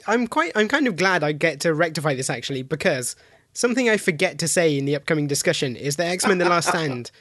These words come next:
Speaker 1: did the highest box office domestically of any X-Men movie.
Speaker 2: Holy shit.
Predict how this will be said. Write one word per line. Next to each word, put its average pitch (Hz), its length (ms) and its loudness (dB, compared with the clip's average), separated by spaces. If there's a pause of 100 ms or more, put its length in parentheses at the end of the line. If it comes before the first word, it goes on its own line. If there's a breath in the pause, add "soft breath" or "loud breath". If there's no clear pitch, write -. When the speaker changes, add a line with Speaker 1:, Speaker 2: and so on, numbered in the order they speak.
(240 soft breath)
Speaker 1:
did 170 300 0
the 165 480 2
highest 208 380 0
box 190 260 -2
office 151 300 -2
domestically 151 560 0
of 123 160 -8
any 151 240 2
X-Men 123 340 -4
movie. 113 300 -6 (720 soft breath)
Speaker 2:
Holy 120 280 -2
shit. - 520 -4